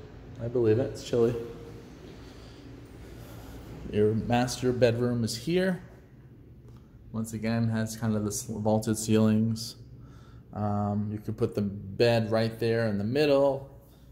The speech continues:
and then it has outlet for T V if you want T V in the, in the master. But you can fit a king in here, no problem. Bathroom.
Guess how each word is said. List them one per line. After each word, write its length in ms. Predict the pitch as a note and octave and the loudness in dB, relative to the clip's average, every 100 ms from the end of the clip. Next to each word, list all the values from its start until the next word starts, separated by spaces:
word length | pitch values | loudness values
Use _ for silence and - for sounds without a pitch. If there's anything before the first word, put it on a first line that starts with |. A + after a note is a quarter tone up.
| - - - | -20 -20 -8
and 160 | A2+ G#2+ | -6 -4
then 120 | G#2+ | -4
it 80 | A2 | -4
has 720 | A2+ A2 G#2 A2+ G#2 - - - - - - - - - - | -2 0 0 -4 -8 -10 -12 -18 -20 -20 -20 -20 -20 -20 -6
outlet 380 | - G#2+ B2 A2 | 0 0 0 -4
for 80 | - | -6
T 280 | - B2+ A2 | -6 0 2
V 500 | A#2+ C3+ C3+ C3 - | 4 2 2 -2 -8
if 140 | - - | -16 -12
you 80 | G#2 | -10
want 180 | G2+ | -10
T 200 | - A2+ | -8 -6
V 160 | G#2+ G#2+ | -4 -4
in 100 | G#2 | -4
the, 100 | G#2+ - - | -6 -8 -8
in 80 | |
the 80 | A2 | -6
master. 640 | G#2+ G#2+ A2 - G#2+ A2+ - - - - - - - | -6 -8 -10 -10 -10 -10 -14 -20 -20 -20 -20 -18 -8
But 100 | - | -4
you 80 | A2 | -4
can 140 | A#2+ | -2
fit 140 | - | 0
a 40 | G#2 | 0
king 280 | - A2+ G#2 | 2 0 2
in 80 | |
here, 180 | G#2 G#2+ | 0 0
no 140 | G#2+ G#2+ | 0 -2
problem. 480 | - G#2+ G#2+ A2+ A#2+ - - - - - - - - - - | 2 2 2 -2 -6 -14 -20 -20 -20 -20 -20 -20 -20 -14 2
Bathroom. 920 | C#3+ D#3 D3+ - D3+ D3+ D3+ D3+ C#3+ | 4 4 2 -2 0 2 2 0 -2